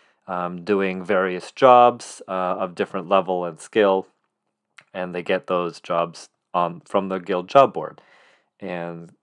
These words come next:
in the campa-, in the campaign setting itself, with the, uh, in, in terms of the jobs, um, there are legal jobs and there are illegal jobs. Illegal jobs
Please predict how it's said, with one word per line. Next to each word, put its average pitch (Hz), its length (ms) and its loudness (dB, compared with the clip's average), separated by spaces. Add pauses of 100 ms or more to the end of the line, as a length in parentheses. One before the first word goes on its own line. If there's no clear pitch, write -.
(100)
in 101 180 -6
the 95 120 -6
campa-, 101 420 -8
in 113 140 -8
the 107 60 -6
campaign 123 480 -6
setting 120 280 -2
itself, 101 720 0
with 104 220 -12
the, 104 80 -10 (140)
uh, 101 180 0
in, 98 540 -10
in 104 140 -10
terms 98 260 -6
of 92 120 -8
the 92 80 -8
jobs, 98 640 -2 (520)
um, 87 360 -4
there 92 280 -2
are 90 320 2
legal 123 380 0
jobs 139 580 0 (100)
and 98 340 -8
there 95 140 0
are 95 40 2
illegal 90 420 -4
jobs. 80 460 -16
Illegal 117 380 -2
jobs 107 400 2